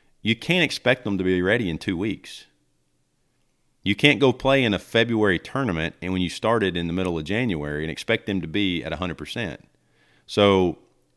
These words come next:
you need to, you need to think about when your season starts, and I would advise not starting too soon, especially playing almost <laughs> year round. But if you, let's just say for the point of, of this, uh,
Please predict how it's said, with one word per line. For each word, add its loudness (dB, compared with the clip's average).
you -2
need 0
to, 0
you -2
need -2
to 0
think -2
about 2
when 2
your 0
season -2
starts, 0
and -2
I 4
would 2
advise 0
not -4
starting -2
too -2
soon, -4
especially -4
playing -4
almost -4
<laughs> -
year 0
round. -4
But 2
if 2
you, 2
let's 4
just 2
say 6
for -2
the 0
point -2
of, -6
of -6
this, -4
uh, -6